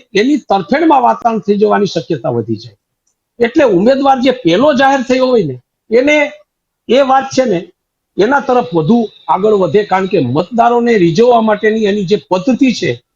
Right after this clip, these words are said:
એ વહેલી શરૂ થઈ ગઈ છે. એટલે ગોપાલભાઈ એક તો પોત જાતે વકીલ છે, એને ચૂંટણી લડવાનો અનુભવ છે, અને બીજું કે વિસાવદર વિસ્તારના લોકો સાથે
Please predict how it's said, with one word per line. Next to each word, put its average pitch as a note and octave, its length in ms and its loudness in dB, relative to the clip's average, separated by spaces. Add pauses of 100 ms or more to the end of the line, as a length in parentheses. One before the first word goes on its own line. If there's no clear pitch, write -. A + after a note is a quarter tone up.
(160)
એ A#3+ 100 2 (280)
વહેલી A#3 280 2
શરૂ C4 260 -2
થઈ F#3+ 200 -2
ગઈ D#3 180 -4
છે. C3 140 -10 (300)
એટલે C#4+ 320 0 (640)
ગોપાલભાઈ G#3 1200 -2
એક A3 160 -2
તો A#3+ 100 0
પોત G#3 260 -4
જાતે E3+ 300 -2
વકીલ E3 400 -2
છે, G3+ 180 -6 (480)
એને F3+ 200 2
ચૂંટણી F3+ 420 -2
લડવાનો F3+ 480 -2
અનુભવ F#3 440 0
છે, F#3+ 180 -6 (160)
અને F#3 180 0
બીજું F#3+ 340 0 (360)
કે A2 120 0
વિસાવદર A3 680 0
વિસ્તારના G3 760 0
લોકો F#3+ 400 0
સાથે E3+ 400 -2